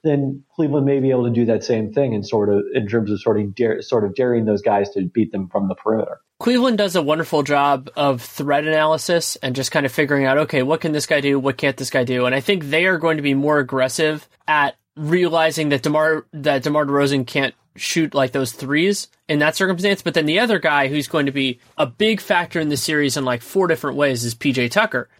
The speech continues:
Speaker 2: P J Tucker is, to me, clearly their best chance of defending LeBron. But he also not only gives an out probably to LeBron defensively, but his lack of shooting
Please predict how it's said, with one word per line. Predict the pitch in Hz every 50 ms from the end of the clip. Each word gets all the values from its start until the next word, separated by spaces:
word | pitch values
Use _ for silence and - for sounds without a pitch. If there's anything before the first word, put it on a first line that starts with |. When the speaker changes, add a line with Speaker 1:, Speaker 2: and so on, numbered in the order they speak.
| _ -
Speaker 2:
P | 254 247
J | 220 247
Tucker | 202 - 208 190 - 196 170
is, | 151 143 135 127 120 - - - -
to | - -
me, | 165 175 202 208 175 143
clearly | 131 - - 214 208 196 180 160 151
their | 139 147 135
best | 123 160 151 147 143 - - -
chance | - 165 151 147 139 -
of | 147 131
defending | 120 139 123 - 143 135 131 135 131
LeBron. | 127 123 120 131 123 127 139 165 202 - _ _ _ _ _
But | 214 233 233 185 165 - - _ _ _
he | - - 190 190
also | 202 196 226 208 - 226 190 165
not | 156 156 175 202 220 214
only | 196 175 170 165 151
gives | 135 165 165 160 151 139 - - - - _ _ _ -
an | 156 151
out | 156 165 170 165 - _ -
probably | - 175 180 214 208 196 156 165 156 139
to | - 160
LeBron | 135 135 123 147 160 214 233
defensively, | 196 - - 139 131 - 139 131 131 127 131 127 - - - - - _ -
but | 180 175 - -
his | - 202 208 214 196 - - - - _ _ _ _
lack | - 160 180 196 214 -
of | 175 131 -
shooting | - - 233 262 208 165 147 143